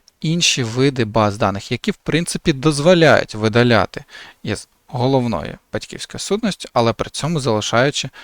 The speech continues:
записи з дочірніх сутностей або асоціацій. В таким випадку ви можете не виставляти каскад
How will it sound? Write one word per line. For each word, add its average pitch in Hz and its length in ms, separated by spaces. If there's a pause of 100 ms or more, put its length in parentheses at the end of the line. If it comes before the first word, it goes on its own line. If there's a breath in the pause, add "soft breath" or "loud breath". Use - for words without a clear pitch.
(160 loud breath)
записи 117 640 (200)
з - 220 (120)
дочірніх 123 560
сутностей - 440
або 107 200
асоціацій. - 640 (480 loud breath)
В - 100
таким 120 460 (120)
випадку 202 420
ви 160 160
можете 123 540
не 127 260
виставляти 110 720
каскад - 460